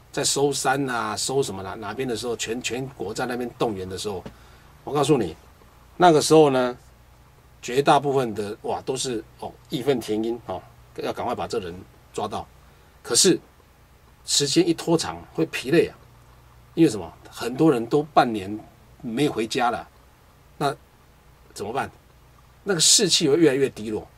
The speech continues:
好了，这个时候呢，Chikatilo 呢，嘿嘿，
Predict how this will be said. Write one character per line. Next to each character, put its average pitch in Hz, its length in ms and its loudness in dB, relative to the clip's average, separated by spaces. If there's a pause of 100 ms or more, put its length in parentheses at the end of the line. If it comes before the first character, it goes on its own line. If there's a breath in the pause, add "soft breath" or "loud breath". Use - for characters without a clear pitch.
(200)
好 - 140 6
了， 131 160 10 (520)
这 277 120 4
个 208 80 6
时 180 80 10
候 220 100 12
呢， 180 180 6 (380)
Chikatilo 156 560 6
呢， 139 180 -2 (240)
嘿 226 120 0
嘿， 220 220 6